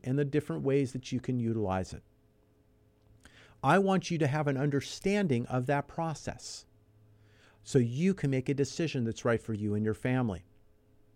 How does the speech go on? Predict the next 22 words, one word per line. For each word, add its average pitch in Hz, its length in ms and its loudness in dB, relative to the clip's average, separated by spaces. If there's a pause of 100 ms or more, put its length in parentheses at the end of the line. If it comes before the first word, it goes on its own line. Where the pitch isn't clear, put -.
(640)
We 123 120 4
have 107 160 2
one 117 200 0
individual 117 720 0
who's 101 240 -4
moving 101 260 -2
forward. 117 520 0 (140)
She's 98 200 -6
been 98 220 -4 (420)
eyeing 127 400 2
the 120 80 -2
pro-, - 260 -6
uh, 107 340 0
the 110 160 0
item 113 280 2
for - 140 -4
about 101 260 0
a 117 40 0
year. 107 380 2 (380)
She's 90 220 -4
moving 104 260 2
forward. 117 480 0